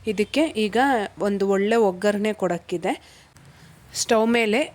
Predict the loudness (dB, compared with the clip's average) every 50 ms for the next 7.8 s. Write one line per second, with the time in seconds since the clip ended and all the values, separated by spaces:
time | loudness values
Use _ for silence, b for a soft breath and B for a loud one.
0 | -2 0 0 0 0 0 -2 -4 -6 0 0 0 2 2 0 0 2 2 2 2
1 | 2 2 0 0 -2 -2 -2 0 0 2 2 2 0 0 -2 -2 0 0 0 0
2 | 0 0 0 2 2 2 2 2 0 0 -2 -2 -4 -4 -4 -2 0 0 0 0
3 | 2 0 -2 0 0 0 0 0 -2 -4 -6 -4 -2 -2 -2 -2 0 0 2 2
4 | 2 0 0 -2 0 0 0 -2 0 0 0 0 0 -2 -2 -2 -2 0 0 0
5 | -2 B B B B B B B B -2 0 0 0 0 0 -2 -2 0 0 0
6 | 0 0 -2 -4 -2 0 0 -2 -2 -2 -2 -2 0 0 0 0 0 0 -2 -2
7 | -6 -10 -18 -8 -4 -2 -2 -2 0 0 0 0 0 0 0